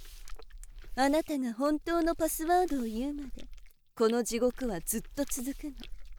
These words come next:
さっきも言ったでしょ？拷問はね、何かを犠牲にするまで終わらないのよ。<laughs>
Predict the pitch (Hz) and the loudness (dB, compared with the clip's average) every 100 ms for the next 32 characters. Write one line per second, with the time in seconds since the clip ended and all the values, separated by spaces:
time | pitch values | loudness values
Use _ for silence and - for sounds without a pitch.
0 | - - - - _ _ _ _ - - | -14 -20 -20 -20 _ _ _ _ -20 -6
1 | - 320 - 277 233 233 - 330 285 - | 2 2 2 0 0 -2 -4 -6 -6 -6
2 | - 254 349 - - - - - - - | -6 -6 -10 -12 -14 -10 -8 -8 -12 -16
3 | - - 214 240 240 247 233 233 220 226 | -18 4 6 8 6 0 -4 -6 -6 -8
4 | - - - - - - 247 320 349 - | -8 -12 -12 -14 -12 -2 6 8 8 4
5 | 285 240 196 233 320 320 320 311 311 330 | 4 4 2 2 2 2 2 0 0 0
6 | 311 262 - - - - - 277 302 320 | -2 -6 -12 -16 -14 -12 -2 6 10 10
7 | 370 359 381 330 254 233 247 - - - | 10 2 -2 -2 -6 -8 -12 -12 -12 -10
8 | - - - - - _ _ _ - - | -10 -10 -12 -16 -20 _ _ _ -16 -14
9 | - - 330 - 330 | -10 -6 -6 -4 -6